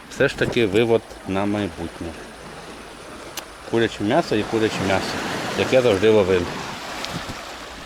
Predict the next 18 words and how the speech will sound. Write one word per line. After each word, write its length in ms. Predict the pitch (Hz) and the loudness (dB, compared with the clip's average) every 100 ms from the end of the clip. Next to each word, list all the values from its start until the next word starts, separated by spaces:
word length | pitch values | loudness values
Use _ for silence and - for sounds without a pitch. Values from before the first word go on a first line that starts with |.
| - - - - - - - - - - - - - - - - - - - - - | -14 -16 -12 -10 -10 -14 -14 -12 -12 -14 -16 -18 -20 -16 -10 -10 -10 -12 -12 -12 0
Так, 200 | 175 - | 0 0
що, 200 | - 151 | 2 4
ну 140 | 139 | 4
що 140 | 165 175 | 4 0
ж, 60 | 120 | 2
друзі, 180 | 120 131 | 0 0
ось 80 | |
така 200 | - - | -2 2
у 40 | 165 | 2
нас 80 | 143 | 4
була 160 | 160 | 2
сьогодні 240 | - 147 147 | 2 0 2
рибалочка, 560 | 156 208 196 165 - | 4 6 6 2 -6
підловили 500 | 139 135 147 165 147 | -6 0 2 4 2
так 120 | 139 | 2
добряче 420 | 123 127 143 131 131 | 0 4 4 4 0
бичка. 420 | 135 - 220 214 - - - - - - - - - - | 0 2 4 4 0 -18 -18 -16 -16 -16 -16 -16 -12 0
Сьогодні 540 | 160 143 170 165 156 | 4 6 6 8 4